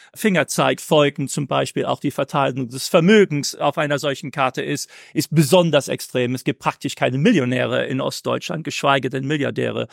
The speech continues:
Und wenn wir in der, wenn die Frage nicht nur der ungleichen Vermögensverteilung, sondern der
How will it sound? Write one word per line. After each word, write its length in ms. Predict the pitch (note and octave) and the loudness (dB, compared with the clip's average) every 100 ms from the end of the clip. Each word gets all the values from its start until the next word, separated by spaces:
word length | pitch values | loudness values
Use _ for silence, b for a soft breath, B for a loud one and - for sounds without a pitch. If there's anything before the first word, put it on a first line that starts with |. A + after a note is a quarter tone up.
| B B B | B B B
Und 140 | C#3 | 2
wenn 160 | D3 C#3+ | 4 6
wir 280 | C#3 C3+ C#3 C#3 | 6 4 2 -4
in 240 | - E3+ D3+ | -6 -2 2
der, 400 | C#3 C#3 C#3 C3+ | 2 2 0 -4
wenn 120 | D3 | -4
die 100 | C#3+ | -4
Frage 440 | - D3 C#3+ C#3 - | 0 2 2 0 -4
nicht 260 | D3 - | -8 -6
nur 180 | D3 C3+ | -2 0
der 320 | C#3 C#3 C3+ B B B _ | 2 2 0 B B B _
ungleichen 520 | E3 E3 C#3+ C3 D3+ | 0 4 4 2 -2
Vermögensverteilung, 960 | D#3 C#3 E3+ G#3 F3 E3+ - C#3+ C#3 C3 | -4 2 2 2 -2 -2 0 0 0 -2
sondern 400 | C#3+ C3+ C3 C3 | -4 -2 -2 0
der 240 | B2+ B2+ | 0 -2